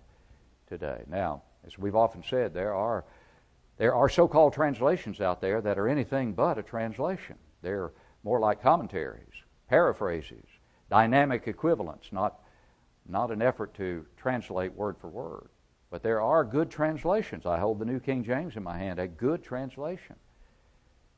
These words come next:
The King James, the American Standard, these are accurate translations. And again, Matthew twenty-four thirty-five, Jesus said, "Heaven and earth will pass away, but my words will by no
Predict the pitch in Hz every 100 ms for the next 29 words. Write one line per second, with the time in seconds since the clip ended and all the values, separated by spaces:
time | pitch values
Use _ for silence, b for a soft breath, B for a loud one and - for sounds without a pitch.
0 | _ _ 101 - 156 147 131 165 135 95
1 | 104 113 147 139 107 151 165 113 76 _
2 | b b b 90 110 170 160 135 123 107
3 | 117 117 113 - _ _ 104 131 - 113
4 | 127 - - _ _ _ _ - 120 127
5 | 123 135 101 - - 110 117 143 180 170
6 | 139 143 139 - 151 147 151 143 143 135
7 | 160 175 127 127 123 - 139 135 139 135
8 | 143 185 - 117 113 147 135 131 151 175
9 | 123 120 120 127 190 160 123 127 143 135
10 | 143 127 131 143 151